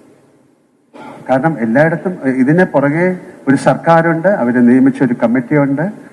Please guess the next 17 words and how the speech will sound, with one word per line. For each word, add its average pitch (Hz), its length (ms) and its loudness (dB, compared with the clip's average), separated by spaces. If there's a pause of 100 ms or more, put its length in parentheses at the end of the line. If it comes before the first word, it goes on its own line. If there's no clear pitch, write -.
(260)
ആ 110 80 -4
സർക്കാർ 123 440 0
അതിനുള്ള 117 320 2
തീരുമാനങ്ങൾ 127 640 2
എടുക്കുന്നുണ്ട്, 127 580 0 (100)
പോലീസുണ്ട്. 139 800 2 (480)
ഇതില്, 120 180 2
ഏഹ്, 117 420 0
ഒരു 113 120 -10
കുറ്റം 139 360 -2
ചെയ്തു 135 380 4
എന്ന് 120 160 4
പറയുന്നവർക്ക് 123 840 0 (160)
പിന്നാലെ 113 320 0
പോലീസുണ്ട്, 123 640 2 (500)
അതിന്റെ 117 380 4
റിപ്പോർട്ടുകൾ 123 680 -2